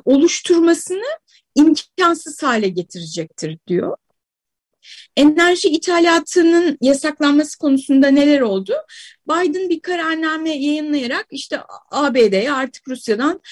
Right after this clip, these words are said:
e, enerji, e, ithalatı yapılmasını yasakladı. Öte yandan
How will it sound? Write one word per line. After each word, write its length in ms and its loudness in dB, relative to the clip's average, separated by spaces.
e, 100 -2
enerji, 600 0
e, 500 -4
ithalatı 800 -8
yapılmasını 680 -2
yasakladı. 720 -2
Öte 240 0
yandan 540 -6